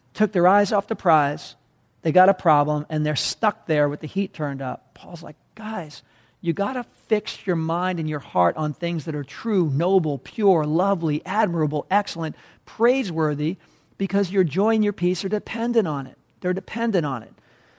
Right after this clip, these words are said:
You know, the Bible calls us this term a few times, Galatians and Romans. It calls us children of promise. You guys know that you're children of promise? Would you say that with me, children of promise?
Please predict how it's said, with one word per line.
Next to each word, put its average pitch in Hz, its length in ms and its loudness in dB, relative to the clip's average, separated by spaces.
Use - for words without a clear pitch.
You 202 80 4
know, 208 160 8
the 175 100 0
Bible 233 380 6
calls 185 340 4
us 180 160 -2
this 151 140 -12
term 165 280 0
a 151 60 0
few 175 220 0
times, 151 340 -4
Galatians 160 560 0
and 147 140 -4
Romans. 147 480 -2
It 156 120 -10
calls 226 320 -4
us 196 160 -2
children 175 460 -2
of 143 140 -8
promise. 143 640 -6
You 202 120 -6
guys 214 180 4
know 180 140 4
that 170 100 0
you're 156 140 -4
children 160 320 -4
of 147 60 -10
promise? 156 440 -6
Would 151 60 -6
you 196 40 -2
say 175 200 4
that 170 160 6
with 175 160 0
me, 170 100 -2
children 165 380 0
of 156 80 0
promise? 170 420 -2